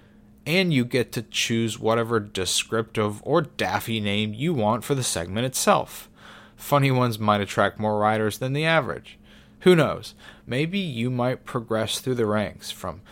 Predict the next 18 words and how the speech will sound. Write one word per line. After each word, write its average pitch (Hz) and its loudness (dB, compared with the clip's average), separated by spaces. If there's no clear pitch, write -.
Strava 143 2
segment 127 0
memester 113 -2
to 107 -2
Tour 185 6
de 180 2
France 175 -2
route 190 2
designer 87 -4
someday. 78 -8
Last 143 4
backup 117 4
idea 101 2
if 110 -6
your 110 2
race 101 0
gets 104 -6
canceled. 104 -6